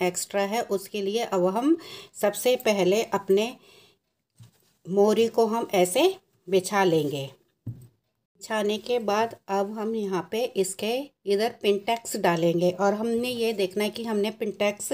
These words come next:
कितने चौड़े डालने हैं। अब उस हिसाब से हम यहाँ पे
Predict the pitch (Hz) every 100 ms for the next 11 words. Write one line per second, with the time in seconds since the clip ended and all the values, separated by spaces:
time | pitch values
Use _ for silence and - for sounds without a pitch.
0 | 294 - - _ 202 196 208 247 247 196
1 | 196 226 208 180 196 190 262 - - 226
2 | 233 233 226 226 202 180 - 220 202 202
3 | 190 175 180 294